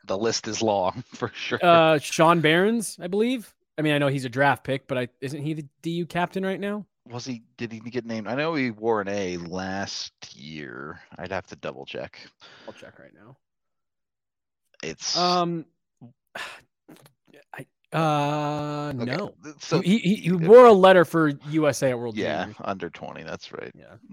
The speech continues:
Speaker 1: Okay.
Speaker 2: Yeah.
Speaker 1: It's, it's interesting, too, because some of that is, "Hey, we're gonna give a letter to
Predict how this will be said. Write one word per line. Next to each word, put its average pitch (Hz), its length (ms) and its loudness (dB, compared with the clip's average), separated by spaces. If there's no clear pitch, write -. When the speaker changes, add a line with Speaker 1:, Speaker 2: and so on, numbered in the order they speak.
Speaker 1:
Okay. - 260 -8
Speaker 2:
Yeah. - 60 -20
Speaker 1:
It's, - 800 -6
it's 170 440 -6
interesting, 110 600 -6
too, 101 260 -6
because 98 240 -10
some 160 200 4
of 131 80 0
that 107 240 4
is, 95 120 -6
"Hey, 110 200 0
we're 92 160 -8
gonna 92 120 -12
give 87 180 -10
a 90 40 -6
letter 87 300 -6
to 85 340 -14